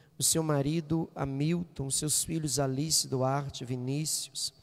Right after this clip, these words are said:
A Luciene Alves, entregando ao Imaculado Coração de Maria,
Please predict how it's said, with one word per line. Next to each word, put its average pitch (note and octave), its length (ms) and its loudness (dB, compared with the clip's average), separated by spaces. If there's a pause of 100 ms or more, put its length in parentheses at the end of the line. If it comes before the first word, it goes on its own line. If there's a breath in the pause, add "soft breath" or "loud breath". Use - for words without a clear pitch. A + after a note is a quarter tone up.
(1000 soft breath)
A D3 100 2
Luciene E3 760 6
Alves, C#3+ 540 4
entregando D3+ 640 2
ao D#3 60 4
Imaculado D3+ 540 0
Coração D3+ 460 0
de C#3 100 -8
Maria, D3 500 -2